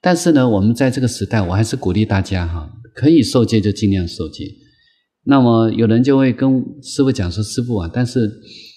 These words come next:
我怕自己很不清净哈，然后这样去受戒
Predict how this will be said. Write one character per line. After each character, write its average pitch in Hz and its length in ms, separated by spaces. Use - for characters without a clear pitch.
我 101 120
怕 117 380
自 120 180
己 85 540
很 98 100
不 90 120
清 120 260
净 110 300
哈， 90 120
然 95 180
后 87 380
这 - 100
样 113 80
去 104 140
受 104 240
戒 92 320